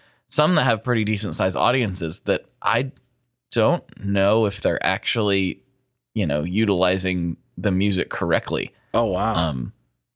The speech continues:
Speaker 1: and I, and I think that they could get into some serious hot water for that. I don't,
Speaker 2: Sure.
Speaker 1: I don't know the details, but, like,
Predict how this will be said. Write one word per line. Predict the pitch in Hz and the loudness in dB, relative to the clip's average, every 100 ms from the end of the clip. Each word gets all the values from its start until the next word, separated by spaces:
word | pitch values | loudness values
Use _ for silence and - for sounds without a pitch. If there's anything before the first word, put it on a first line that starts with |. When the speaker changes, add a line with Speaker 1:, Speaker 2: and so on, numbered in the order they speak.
| _ | _
Speaker 1:
and | - 110 | -2 0
I, | 107 98 | 0 0
and | - 123 113 | 0 0 2
I | 113 | 0
think | - 131 - | 0 -2 0
that | 147 - | -2 0
they | 127 | -2
could | 120 98 | 0 -2
get | 85 117 - | -2 -2 0
into | 117 110 | 0 0
some | - 98 | -2 -2
serious | - 107 101 - | 0 2 0 2
hot | 104 71 | 0 2
water | 92 107 | 2 0
for | 82 78 | -2 -4
that. | 65 55 - | -2 -4 -2
I | 98 | -2
don't, | 95 151 | 2 2
Speaker 2:
Sure. | 135 151 - - _ _ _ _ _ _ _ | 2 0 -4 -14 _ _ _ _ _ _ _
Speaker 1:
I | 139 | 0
don't | 143 | 2
know | 143 143 | 2 2
the | 117 | 2
details, | 120 135 123 101 104 | 2 2 2 2 0
but, | 110 101 | 0 2
like, | 101 | 0